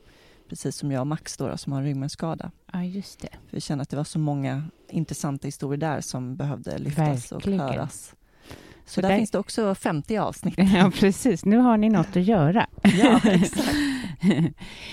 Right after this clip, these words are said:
Speaker 2: Ehm, du, eh, berättar lite. Du har ju, var ju med om en dykolycka.
Speaker 1: Mm.
Speaker 2: Eh,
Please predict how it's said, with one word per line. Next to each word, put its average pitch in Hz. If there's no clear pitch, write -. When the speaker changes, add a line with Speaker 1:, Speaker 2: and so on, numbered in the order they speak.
Speaker 2:
Ehm, 196
du, 240
eh, 214
berättar 254
lite. 190
Du 226
har 233
ju, 220
var -
ju 226
med 202
om 196
en 185
dykolycka. 226
Speaker 1:
Mm. 170
Speaker 2:
Eh, 147